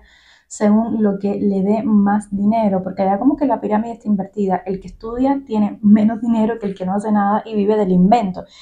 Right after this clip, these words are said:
Entonces, la mayoría de los jóvenes muchas veces escogen una profesión, una carrera,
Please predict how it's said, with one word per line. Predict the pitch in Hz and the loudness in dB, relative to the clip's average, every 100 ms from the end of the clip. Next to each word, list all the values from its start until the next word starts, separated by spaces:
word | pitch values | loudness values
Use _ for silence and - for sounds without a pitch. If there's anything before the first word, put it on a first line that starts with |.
| - - | -20 -6
Entonces, | 202 208 247 | -2 0 0
la | 240 | 0
mayoría | 214 196 208 233 | 0 0 0 0
de | |
los | 220 220 | 0 0
jóvenes | 233 233 233 - _ - | -2 -2 -8 -12 _ -2
muchas | 214 226 208 | -2 0 -2
veces | 220 226 208 | -2 -2 -2
escogen | 202 214 220 | -2 -2 0
una | 220 | -2
profesión, | 208 208 202 233 220 | -4 -8 -10 -6 -2
una | 220 214 | -2 -2
carrera, | 196 208 214 | -2 0 0